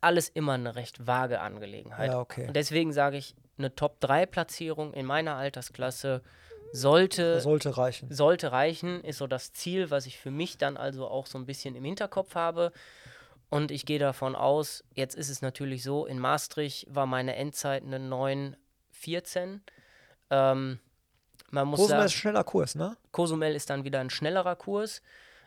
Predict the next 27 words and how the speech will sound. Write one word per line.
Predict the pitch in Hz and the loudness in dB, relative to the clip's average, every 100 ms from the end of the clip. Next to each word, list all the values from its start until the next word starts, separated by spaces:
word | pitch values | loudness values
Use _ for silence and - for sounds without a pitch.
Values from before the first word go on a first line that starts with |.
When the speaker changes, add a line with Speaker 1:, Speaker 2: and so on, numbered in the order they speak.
| _ | _
Speaker 1:
Ich | 175 165 160 | -4 -2 -2
als | 147 | -2
Schwimmer | - 165 156 | -2 -4 -4
hab | 139 - | -4 -2
da | 135 | -2
auch | 127 | -2
meine | 127 123 | -4 -4
Nachteile, | 117 135 - 151 151 139 | -2 -2 -2 -4 -4 -2
weil | 127 127 123 | -4 -4 -4
wir | 123 | -8
mit, | 120 120 - | -8 -10 -10
äh, | 127 117 113 - - | -6 -4 -6 -8 -10
Strömung | - 147 175 196 | -4 4 4 4
schwimmen. | - 180 208 247 539 | -2 0 2 2 0
<laughs> | 508 - - _ - - 135 | -2 -4 -18 _ -18 -12 -6
Speaker 2:
Mhm. | 131 131 147 | -4 -2 6
Speaker 1:
Also, | 143 143 143 - - | 6 6 -2 -4 -2
äh, | 143 143 92 - - | 0 0 -2 -10 -8
die | 147 147 139 | -2 -2 2
Weltbestzeit | 143 170 180 160 175 - - 156 165 160 | 8 8 6 6 6 6 2 4 6 4
von, | - 147 143 143 147 | 2 2 2 -2 -2
äh, | 147 139 | 0 0
Blumi | 139 180 190 196 | 2 2 4 4
ist | 160 165 | 2 4
ja | 156 | 4
aufgestellt | 151 170 - 156 151 151 - | 4 2 0 -2 0 -2 0
worden | 147 151 151 156 | 4 4 2 -6